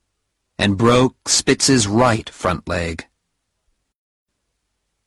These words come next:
There was no hope for Spitz now. Buck got ready for his final attack, while the circle of sixty dogs watched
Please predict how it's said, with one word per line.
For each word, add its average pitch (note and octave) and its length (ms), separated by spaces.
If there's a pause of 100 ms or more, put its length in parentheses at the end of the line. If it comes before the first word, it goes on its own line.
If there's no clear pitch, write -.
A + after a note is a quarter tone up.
(160)
There A2 180
was G2+ 220
no A#2 480
hope G2+ 440
for - 220
Spitz - 500
now. E2+ 580 (1400)
Buck B2+ 380 (120)
got B2+ 240
ready A#2 340
for G2+ 180
his - 300 (100)
final G#2+ 400
attack, G2+ 560 (960)
while A#2+ 240
the A#2+ 140
circle C#3+ 640
of G#2 80
sixty - 520
dogs B2 580
watched G2+ 640